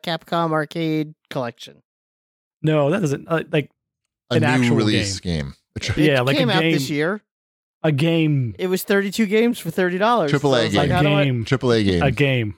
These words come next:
Speaker 2: What's, what's the last game you bought?
Speaker 1: Uh, the last game I bought retail price was that Star Wars game that came out last year with the spaceships.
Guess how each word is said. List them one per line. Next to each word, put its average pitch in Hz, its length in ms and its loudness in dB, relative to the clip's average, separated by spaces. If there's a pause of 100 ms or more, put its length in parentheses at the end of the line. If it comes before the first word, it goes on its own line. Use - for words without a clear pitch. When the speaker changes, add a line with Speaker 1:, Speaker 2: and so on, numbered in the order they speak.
(180)
Speaker 2:
What's, 143 260 -4
what's 156 220 -2
the 165 80 0
last 151 240 0
game 123 240 0
you 107 100 -4
bought? 90 300 -6 (320)
Speaker 1:
Uh, 156 440 0
the 143 100 -8
last 156 580 0
game 170 440 2
I 147 260 0
bought 135 580 2 (800)
retail 165 640 4
price 123 800 0 (1000)
was 139 1500 2 (400)
that 165 220 0
Star 160 280 2
Wars 170 280 2
game 202 400 2 (260)
that 170 180 -4
came 180 180 -2
out 175 160 -2
last 180 280 -2
year 190 220 0
with 165 200 -4
the 135 240 0
spaceships. - 680 -6